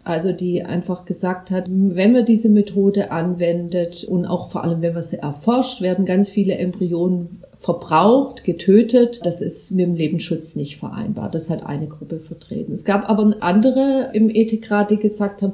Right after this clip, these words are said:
nee, wir gehen jetzt einmal von der fiktiven Vorstellung aus, die Methode würde irgendwann mal so nahezu sicher funktionieren,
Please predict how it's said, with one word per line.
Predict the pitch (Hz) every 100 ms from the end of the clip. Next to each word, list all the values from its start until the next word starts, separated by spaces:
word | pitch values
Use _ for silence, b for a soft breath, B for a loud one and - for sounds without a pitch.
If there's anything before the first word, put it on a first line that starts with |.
| -
nee, | 185 202
wir | 190 180 175 147 185 -
gehen | 185
jetzt | 185 -
einmal | 180 185 180
von | - - 196 185
der | 185 180
fiktiven | 214 214 220 208 202
Vorstellung | 208 196 - 180 180 180
aus, | 151 175 -
die | 185
Methode | 180 170 170 160 143
würde | 202 262
irgendwann | 247 254 262 240 233 240
mal | 240 240
so | 226 220 214
nahezu | 208 202 220 220 - 226
sicher | 226 - 220 233
funktionieren, | 220 226 226 220 220 214 220 220 220